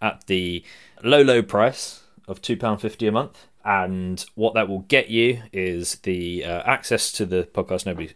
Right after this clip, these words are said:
Asked For spreadsheet, which is currently there at the one pound tier, but also, crucially, our new monthly bonus episode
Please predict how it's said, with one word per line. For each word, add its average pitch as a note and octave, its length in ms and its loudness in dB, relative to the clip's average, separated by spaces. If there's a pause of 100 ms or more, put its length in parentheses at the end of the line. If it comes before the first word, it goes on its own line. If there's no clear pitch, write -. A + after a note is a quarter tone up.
Asked F2+ 220 -6
For D#2+ 160 -10
spreadsheet, - 640 -2
which F2 260 -10
is E2+ 100 -10
currently E2+ 420 -6
there E2 200 -6
at - 220 -10
the D#2+ 100 -10
one G#2 220 0
pound F#2+ 260 -4
tier, F2 300 -2 (300)
but D#3+ 140 4
also, A2+ 440 4
crucially, F2+ 760 0 (400)
our F#2+ 380 0
new G#2 580 2
monthly G2 800 0 (220)
bonus A2+ 360 6
episode E2+ 720 -4